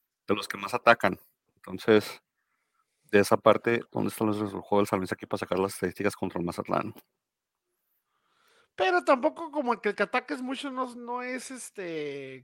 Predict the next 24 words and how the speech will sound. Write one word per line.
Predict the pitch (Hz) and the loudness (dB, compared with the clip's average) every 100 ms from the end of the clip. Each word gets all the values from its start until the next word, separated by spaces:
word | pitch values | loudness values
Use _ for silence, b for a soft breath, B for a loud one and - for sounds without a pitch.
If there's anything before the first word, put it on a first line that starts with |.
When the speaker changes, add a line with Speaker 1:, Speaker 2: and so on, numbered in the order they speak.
| - | -8
Speaker 2:
como | 175 175 | -6 -4
que | 180 190 | -4 -2
mucha | 185 208 214 262 | -2 0 2 0
señal | 226 190 202 | 2 4 4
de | 226 | 6
que | 196 | 6
digas, | 185 214 196 | 8 8 6
"Voy | 180 185 190 | 6 8 8
bien", | 185 294 370 | 6 2 2
o | 269 | 0
sea, | 165 - - - b | -4 -8 -14 -18 b
Speaker 1:
No, | 156 240 320 | 8 12 12
Speaker 2:
es | |
Speaker 1:
pero, | 170 | 12
pues, | 131 | 10
Speaker 2:
señal | - | 10
de | - | 10
Speaker 1:
mira, | 104 98 | 10 8
Speaker 2:
que | - | 4
Speaker 1:
qui-, | - | 4
Speaker 2:
estás | - 226 208 226 | 4 6 4 4
Speaker 1:
qui-, | |
Speaker 2:
mejorando, | 269 320 392 311 247 254 403 - | 0 4 8 8 8 2 0 0
pero | - 208 208 277 392 269 170 | 0 2 4 4 2 -2 -4